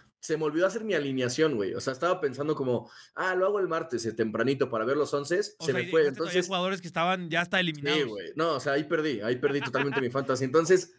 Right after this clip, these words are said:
Speaker 1: <laughs> concentrados con eso, no vayan a, a equivocarse, Goats. Antes de que salgan las alineaciones, ya dejen perfilado el equipo, nada más para luego cerrarlo, porque además hay cambios ilimitados, entonces, no hagan lo que yo hice, no cometan mi error.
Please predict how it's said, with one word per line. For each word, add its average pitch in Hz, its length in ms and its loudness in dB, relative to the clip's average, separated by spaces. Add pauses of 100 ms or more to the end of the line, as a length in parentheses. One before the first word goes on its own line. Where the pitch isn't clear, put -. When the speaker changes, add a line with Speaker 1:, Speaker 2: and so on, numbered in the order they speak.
(120)
Speaker 1:
<laughs> - 200 -10
concentrados 170 640 0
con 135 200 -2
eso, 160 240 2
no 147 100 -4
vayan 165 220 2
a, 117 180 -4 (240)
a 113 60 -2
equivocarse, 127 580 0
Goats. 196 320 0 (320)
Antes 190 400 0
de 143 120 2
que 127 120 -4
salgan 156 220 0
las 123 100 -4
alineaciones, 147 560 0
ya 139 160 0
dejen 151 240 -2
perfilado 127 380 0
el 131 80 2
equipo, 143 560 0 (120)
nada 120 200 0
más 139 140 0
para 120 180 0
luego 131 200 2
cerrarlo, 131 680 -2
porque 135 220 0
además 156 180 2
hay 185 80 -4
cambios 175 260 0
ilimitados, 139 600 0
entonces, 135 560 2 (680)
no 165 100 -2
hagan 170 160 2
lo 131 100 -2
que 123 80 0
yo 120 80 2
hice, 113 300 -4
no 143 160 0
cometan 147 360 0
mi 117 60 -2
error. 107 300 0